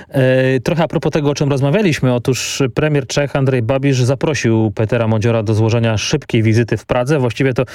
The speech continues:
zaoferował, żeby Praga była czwartym miejscem, które odwiedzi, e, Peter Modzior po Warszawie, Wiedniu i Brukseli, żeby właśnie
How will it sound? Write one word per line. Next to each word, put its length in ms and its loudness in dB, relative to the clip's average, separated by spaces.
zaoferował, 520 0
żeby 180 0
Praga 300 -2
była 200 0
czwartym 400 -2
miejscem, 340 0
które 200 0
odwiedzi, 380 2
e, 240 2
Peter 320 -2
Modzior 420 2
po 420 0
Warszawie, 440 0
Wiedniu 300 0
i 60 2
Brukseli, 420 0
żeby 160 0
właśnie 280 -2